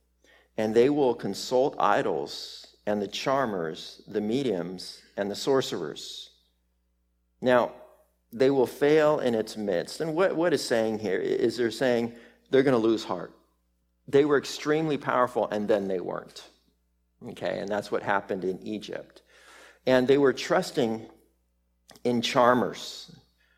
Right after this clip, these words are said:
They're going to not trust in God. Remember, they've been helping the Jews.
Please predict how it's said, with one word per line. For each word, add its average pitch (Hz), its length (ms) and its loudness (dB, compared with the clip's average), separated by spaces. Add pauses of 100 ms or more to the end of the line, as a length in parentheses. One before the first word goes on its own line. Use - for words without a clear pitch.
(240)
They're 127 140 4
going 151 380 2
to 127 240 -2
not 120 340 2
trust 131 360 0
in 131 180 -2
God. 120 320 0
Remember, 131 260 0
they've 110 180 2
been 104 120 -2
helping 151 340 0
the 123 80 -2
Jews. 98 400 -6